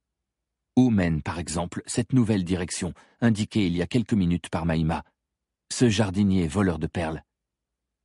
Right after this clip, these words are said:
Peut-elle mener à Marie-Ambre ? Elle tient sa fortune de son mari,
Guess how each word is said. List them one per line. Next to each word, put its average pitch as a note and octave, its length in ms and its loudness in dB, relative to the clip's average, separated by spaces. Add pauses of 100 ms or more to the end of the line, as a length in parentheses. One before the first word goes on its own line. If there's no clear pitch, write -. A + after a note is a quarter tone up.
(460)
Peut-elle A#2 300 0
mener G#2 260 2
à E2+ 80 0
Marie-Ambre ? G2+ 520 0 (960)
Elle A2 200 2
tient A#2+ 140 -2
sa G#2 160 -2
fortune F#2+ 360 -2
de E2+ 80 0
son G2+ 200 -2
mari, E2+ 260 -2